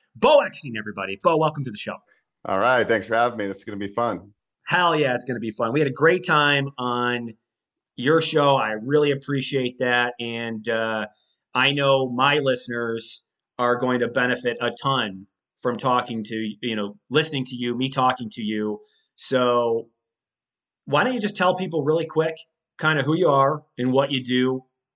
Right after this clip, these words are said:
Speaker 1: and, uh, and give us a little bit of the, you know, Bo one oh one.
Speaker 2: Sure. So in a nutshell, I finance real estate investors and business owners, um, through S B A financing, through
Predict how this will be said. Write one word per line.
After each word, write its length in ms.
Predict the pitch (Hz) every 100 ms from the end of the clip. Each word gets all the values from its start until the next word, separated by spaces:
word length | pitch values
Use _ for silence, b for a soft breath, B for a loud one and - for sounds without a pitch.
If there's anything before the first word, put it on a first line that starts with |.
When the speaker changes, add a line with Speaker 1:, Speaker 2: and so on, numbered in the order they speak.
| _
Speaker 1:
and, 500 | 123 120 120 120 113
uh, 440 | 120 117 113 113 110 _ _ _
and 140 | 120 117
give 160 | 131
us 80 | 123
a 40 | 131
little 200 | 127 120
bit 80 |
of 80 | 117
the, 320 | 113 110 110 - _ _ _ _
you 80 | 123
know, 160 | 107 101
Bo 320 | 101 127 120
one 120 | 117 113
oh 120 | 104
one. 260 | 104 92 - _ _ _
Speaker 2:
Sure. 340 | _ - 277 107
So 220 | - 135
in 40 |
a 60 | 120
nutshell, 540 | 120 147 - 143 127
I 80 | 113
finance 760 | 113 131 120 120 113 107 - _ _ _ _
real 140 | 113 123
estate 220 | - 123
investors 500 | 104 107 104 110 92
and 100 | 90
business 340 | 95 85 85
owners, 380 | 92 80 78 - _ _ _ _ -
um, 600 | 90 87 85 82 78 - _ _
through 300 | 92 90 87
S 140 | 95
B 100 | -
A 140 | 104 104
financing, 720 | 104 107 104 104 101 104 98
through 380 | 92 95 87 82